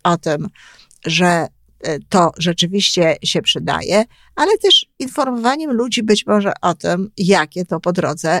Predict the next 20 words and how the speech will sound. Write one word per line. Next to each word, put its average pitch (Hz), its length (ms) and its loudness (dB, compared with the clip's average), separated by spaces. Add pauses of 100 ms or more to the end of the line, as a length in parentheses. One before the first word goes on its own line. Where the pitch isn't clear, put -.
mieliśmy, 160 680 0 (320)
e, - 280 -4
wyzwania, 180 760 2
czy 180 120 -2
jakie 170 320 -2
mieliśmy 196 380 0
po 175 120 0
drodze 165 640 0
przeszkody, 175 640 0 (300)
bo 208 520 2 (880)
trzeba 262 600 2 (220)
jasno 226 500 0
i 196 80 4
mocno 180 600 0
zaznaczyć, - 920 -6
że 175 300 0 (100)
to 170 120 -4 (140)
nie 349 220 2
jest - 200 -4
tak, 160 240 0